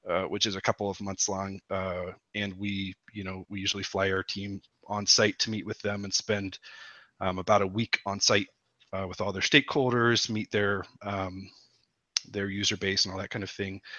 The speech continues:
Um, and then we also look at the data, 'cause data tells us a different story than, uh, than they do almost all of the time.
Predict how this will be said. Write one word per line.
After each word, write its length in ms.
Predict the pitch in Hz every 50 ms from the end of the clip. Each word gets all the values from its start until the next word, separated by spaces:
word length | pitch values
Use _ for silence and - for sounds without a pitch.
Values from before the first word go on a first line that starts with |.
| - - - - - _ _ -
Um, 160 | 101 101 98 -
and 80 | 120
then 80 | 147 156
we 100 | 160 151
also 560 | 147 185 - - 190 175 160 151 143 135 - - - _ -
look 260 | 131 131 127 - -
at 80 | -
the 80 | - 110
data, 420 | 98 - 117 110 113 104 98 95
'cause 220 | - - 120 104 -
data 260 | - 131 139 139 131
tells 300 | - - 135 117 110 113
us 140 | 107 - 120
a 40 | 107
different 280 | 110 - - 110 -
story 400 | - - - 113 107 104 104 101
than, 440 | 92 98 101 98 95 95 95 95 92 - - _ _ _ -
uh, 180 | 92 95 95 92
than 180 | 87 104 101 95
they 180 | 101 101 101
do 180 | - 85 82 90 - - - _ _ _ _ _
almost 340 | - 101 98 98 95 - -
all 160 | 98 98 95
of 80 | 90 -
the 80 | 95
time. 360 | - - 104 95 92 90 87